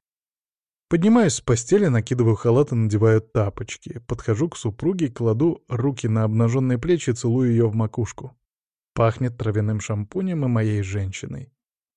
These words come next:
Хорошо. За последние сутки я почти не думал о государственных делах. Надо чаще совершать подобные вылазки, иначе совсем мхом покроюсь. А еще на людей начну кидаться. Когда я прикоснулся к дверной ручке,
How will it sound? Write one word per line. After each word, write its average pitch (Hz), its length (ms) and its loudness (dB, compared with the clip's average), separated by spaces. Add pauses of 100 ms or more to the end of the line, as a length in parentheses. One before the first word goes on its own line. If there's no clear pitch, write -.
Хорошо. 104 640 -6 (1040)
За 110 160 0
последние 117 460 2
сутки - 280 -4
я 107 140 2
почти 113 320 -4
не 117 100 4
думал 120 300 2
о 110 40 0
государственных 107 720 -4
делах. 101 420 -10 (560)
Надо 160 260 2
чаще 170 320 0
совершать 113 480 0
подобные 117 400 2
вылазки, 117 460 0
иначе 107 320 -4
совсем 113 400 -2
мхом 104 320 -4
покроюсь. 104 580 -4 (760)
А 120 100 2
еще 160 280 4
на 233 100 6
людей 175 320 4
начну 143 360 0
кидаться. 113 640 -2 (880)
Когда 110 320 2
я 110 100 6
прикоснулся 113 720 -4
к 104 80 -6
дверной 107 420 0
ручке, - 380 -4